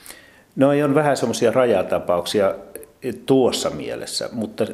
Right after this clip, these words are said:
ne, siis se, siis nehän on yksiselitteisesti kiellettyjä, et siitähän, siitähän ei ole puhetta, ja niitten niin kuin haitallisuus on ilman muut-, muuta selvää. Et se, että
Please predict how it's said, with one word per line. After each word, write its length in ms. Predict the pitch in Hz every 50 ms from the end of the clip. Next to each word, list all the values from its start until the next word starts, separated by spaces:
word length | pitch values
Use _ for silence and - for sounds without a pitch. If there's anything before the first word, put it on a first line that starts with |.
| - 262 165
ne, 120 | 123 - - 135 127
siis 320 | - - 123 113 - -
se, 160 | - 131 - - 113
siis 440 | - - - 123 113 - - -
nehän 220 | 120 117 120 120 120
on 100 | 123 123
yksiselitteisesti 680 | 127 123 127 - 120 107 92 - - 107 104 - - -
kiellettyjä, 680 | - - 95 95 80 82 80 - - - 87 82 85
et 80 | 90 -
siitähän, 520 | - 131 127 104 98 92 90 95 87 90 - - - -
siitähän 440 | - - 117 101 107 92 90 90
ei 140 | 85 85 85
ole 80 | 87 87
puhetta, 480 | - 107 98 101 107 104 - - -
ja 200 | 85 87 90 92 92 - - -
niitten 380 | 107 104 98 - - 110 101
niin 120 | 98 101 95
kuin 140 | 107 104
haitallisuus 840 | 98 113 123 127 117 107 - - 78 67 67 - - - 76 76 -
on 140 | - 76 78 - - - - - - - - _ _ _ _ -
ilman 300 | 117 113 107 101 92 87
muut-, 360 | 85 87 87 85 - - - -
muuta 220 | 110 104 92 101 90
selvää. 480 | - - 104 95 92 90 87 87 87
Et 100 | 87 -
se, 140 | - 120 120
että 240 | 110 110 - 107